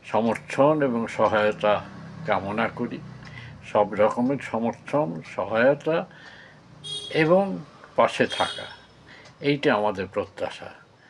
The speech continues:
আপনারা সবাই ভালো থাকুন। সারা পৃথিবীতে বাঙালি তার নিজের স্বাতন্ত্র্যে উজ্জ্বল হয়ে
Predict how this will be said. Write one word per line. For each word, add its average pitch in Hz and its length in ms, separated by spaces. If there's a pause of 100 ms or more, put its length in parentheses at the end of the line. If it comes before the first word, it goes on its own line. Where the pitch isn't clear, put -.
(260)
আপনারা 104 400
সবাই 127 520 (260)
ভালো 113 300
থাকুন। 151 520 (600)
সারা 117 360
পৃথিবীতে 117 1200 (580)
বাঙালি 110 680 (540)
তার 107 200
নিজের 104 420
স্বাতন্ত্র্যে 110 800
উজ্জ্বল 135 720
হয়ে 101 360